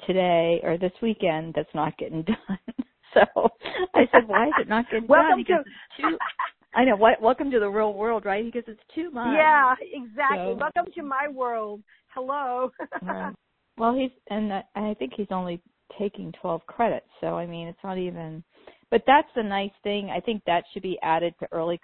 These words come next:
Speaker 1: college benefit. Uh, my daughter just went the one year. Um, she took two semesters, and she was delighted to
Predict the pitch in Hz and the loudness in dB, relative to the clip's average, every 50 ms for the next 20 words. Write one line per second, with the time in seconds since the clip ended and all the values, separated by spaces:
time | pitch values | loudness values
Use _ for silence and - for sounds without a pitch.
0 | _ - 180 160 165 165 - _ - 156 151 165 180 - - 214 208 202 - _ | _ -4 -2 -2 -2 -4 -8 _ -6 -6 -6 -6 -8 -2 0 2 2 2 0 _
1 | _ _ _ - 190 190 185 175 180 180 190 190 175 190 180 196 208 208 208 190 | _ _ _ -6 -4 -4 -4 -4 -4 -4 -4 -2 0 2 2 4 4 2 2 0
2 | 175 170 - 180 175 - _ _ - 190 185 180 175 - _ - 165 156 165 170 | -2 -4 -6 -10 -10 -10 _ _ -8 -6 -6 -6 -6 -8 _ -6 -6 -4 -4 -4
3 | 165 165 165 165 170 170 175 175 175 185 190 196 196 196 - _ _ - 180 170 | -4 -4 -6 -6 -6 -4 -4 -2 -2 -2 -2 -4 -6 -8 -12 _ _ -8 -8 -6
4 | 170 170 170 170 170 - - 175 - 180 175 - - - 196 185 - - 180 180 | -6 -6 -8 -8 -10 -12 -12 -6 -6 -6 -6 -6 -8 -8 -8 -8 -8 -8 -6 -4
5 | 175 180 175 - - 240 247 247 240 - _ _ _ _ _ _ _ _ _ _ | -4 -4 -4 -4 -2 -2 0 0 -2 -6 _ _ _ _ _ _ _ _ _ _
6 | _ _ - 196 208 196 202 196 196 196 190 180 - _ - - - 277 311 311 | _ _ 0 2 4 4 4 4 4 2 0 -2 -8 _ -18 -6 -2 0 2 2
7 | 254 202 - _ _ _ - 180 175 180 185 196 202 240 262 254 208 170 170 165 | 2 0 0 _ _ _ 0 0 0 2 2 2 2 2 2 2 2 2 2 2
8 | 165 170 - 185 | 0 -2 -6 -10